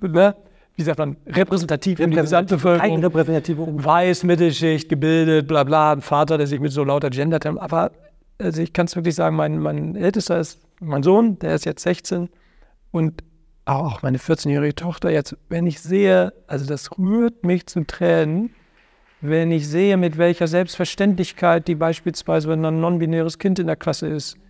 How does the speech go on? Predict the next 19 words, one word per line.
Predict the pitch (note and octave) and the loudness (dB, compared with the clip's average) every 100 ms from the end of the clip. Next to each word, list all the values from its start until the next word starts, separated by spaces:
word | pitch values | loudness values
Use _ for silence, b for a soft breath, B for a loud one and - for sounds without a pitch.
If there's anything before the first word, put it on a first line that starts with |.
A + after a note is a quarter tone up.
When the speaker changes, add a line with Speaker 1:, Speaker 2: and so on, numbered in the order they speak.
| _ - | _ -8
Speaker 1:
welcher | E3 E3 | -2 -2
Selbstverständlichkeit | D#3+ D#3+ D#3 - A#3 A3 - F3 E3 | -2 -4 -6 -2 0 0 -2 0 0
die | E3 | -2
sich | D#3+ - | -4 -6
bemühen, | - D#3 A3 D4 G3+ | -6 0 4 4 4
natürlich | D#3+ G#3+ F3 | 0 -2 -4
ist | - | -4
es | |
nicht | D#3+ | -4
perfekt | - - F#3 - | -4 -6 -4 -2
schaffen, | A3+ E3+ | -2 -2
aber | D3+ C#3+ b b | -4 -4 b b
bemühen, | E3+ F3+ A#3+ A#3 G3+ | 0 2 4 4 2
die | F#3+ | 2
mit | F#3 F3+ | 0 0
den | F3 | 2
richtigen | F#3 F#3+ F3+ | 0 0 -2
Pronomen | F3+ F3+ G3+ A3 F#3 | 0 2 4 2 2
anzusprechen, | F3 F3 D3+ F3 D#3+ E3 D#3+ | 0 -4 -4 -2 -2 -2 -6